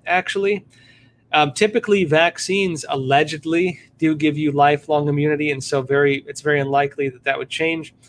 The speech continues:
When it comes to these M-, mRNA vaccines, I'm, I'm not clear what the shelf life is in terms of, again, the cells that have been altered through the mRNA process.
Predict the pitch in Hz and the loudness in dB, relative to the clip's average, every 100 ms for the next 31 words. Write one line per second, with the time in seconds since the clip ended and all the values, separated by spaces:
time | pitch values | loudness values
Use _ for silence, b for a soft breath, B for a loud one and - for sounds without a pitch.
0 | b b b - 170 165 190 190 180 165 | b b b 0 2 2 2 0 2 0
1 | 147 - 170 180 185 - 160 - 160 180 | 0 0 0 0 -4 -2 -2 0 0 0
2 | 196 202 208 175 175 170 160 165 170 160 | 2 2 4 4 6 4 2 2 2 -2
3 | 143 160 165 - 170 175 175 - 151 156 | 2 2 2 -2 -4 -2 -4 -2 0 0
4 | 160 147 175 240 208 - 196 180 170 143 | -2 0 2 2 2 2 4 4 0 -2
5 | 170 175 180 160 139 135 135 131 123 b | 2 2 4 2 2 4 2 0 -4 b
6 | b b b 151 156 175 160 156 143 _ | b b b -2 2 2 2 -2 -4 _
7 | _ _ _ 170 147 160 156 143 135 - | _ _ _ -2 2 2 2 0 -2 -2
8 | - 170 170 135 151 139 139 139 151 160 | 2 4 4 2 0 0 0 -2 0 2
9 | 170 - 147 135 117 - - - 170 151 | 0 0 2 2 0 -20 -8 0 0 0
10 | 156 156 151 143 143 135 131 127 147 143 | -4 -2 -2 0 0 0 -2 -4 0 0
11 | 139 180 180 - | 0 -4 -8 -10